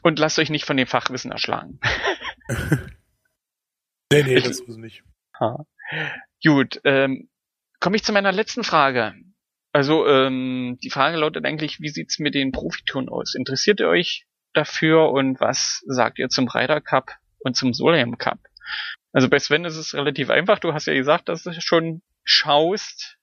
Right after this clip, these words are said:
Speaker 2: Ja.
Speaker 1: also demzufolge bist du da auch immer mit dabei. Äh,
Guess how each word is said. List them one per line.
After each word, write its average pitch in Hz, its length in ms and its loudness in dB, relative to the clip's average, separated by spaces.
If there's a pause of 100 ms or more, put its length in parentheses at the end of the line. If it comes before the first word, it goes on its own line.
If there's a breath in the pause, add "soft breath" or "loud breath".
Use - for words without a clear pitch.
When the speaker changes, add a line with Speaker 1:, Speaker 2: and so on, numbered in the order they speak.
(120)
Speaker 2:
Ja. 131 100 -4
Speaker 1:
also 139 180 0
demzufolge 143 760 2 (680 loud breath)
bist - 80 -6
du 160 60 -2
da 143 100 4
auch 139 140 2
immer 151 120 0
mit 147 160 -2
dabei. 139 460 2 (540 loud breath)
Äh, 131 340 6